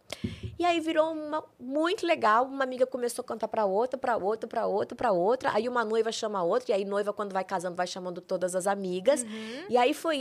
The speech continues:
Speaker 1: indo, foi indo, foi
Speaker 2: Despedida
Speaker 1: indo.
Speaker 2: de solteiro.
Speaker 1: Despedida de solteiro, que eu transformei no nome chá de lingerie.
Speaker 2: Uhum.
Speaker 1: Falei, pô, fica mais legal. Eu, na verdade, eu vim fazer um curso aqui em São Paulo, porque eu sou de Brasília.
Speaker 2: Uhum.
Speaker 1: E aí, num desses cursos que eu vi, que eu sempre gostei muito de estudar, eu fui numa casa que a mulher tinha.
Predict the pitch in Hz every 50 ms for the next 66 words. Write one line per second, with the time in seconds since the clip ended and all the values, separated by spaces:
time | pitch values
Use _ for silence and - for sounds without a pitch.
0 | 262 294 311 311 294 - 294 277 269 277 277 294 - 320 359 294 262 196 156 143
1 | 139 131 - 226 - - - 294 269 - - 208 185 180 175 233 277 269 - -
2 | 277 247 214 240 226 226 226 - - 285 285 294 294 302 - - 330 311 302 302
3 | 320 - - - - - 285 262 269 277 269 277 269 262 262 277 294 - - 262
4 | 254 262 277 294 311 294 349 403 311 285 269 254 247 226 233 233 233 240 254 294
5 | 370 _ _ - 233 226 - - 254 247 240 - - 254 247 247 247 240 269 302
6 | 294 226 202 214 214 226 233 220 233 220 233 233 226 254 240 202 190 240 302 -
7 | 294 262 220 233 226 220 - 214 220 - 220 - - 202 - 196 180 - 190 196
8 | 202 - 214 202 - 208 190 190 190 214 240 254 233 214 202 156 135 139 156 -
9 | 226 208 190 190 190 185 180 180 202 208 240 254 254 262 285 285 277 294 339 320
10 | 320 311 - 269 - - - 262 254 - - 240 196 202 240 - 240 233 - 247
11 | 247 247 233 214 226 220 - 220 202 196 214 254 269 294 226 220 190 - - 208
12 | 180 196 220 - _ _ - - - _ _ _ - 302 330 330 - - - 262
13 | 240 220 220 214 208 220 254 - - 247 214 196 214 214 233 233 - 240 233 226
14 | 226 240 233 - 262 247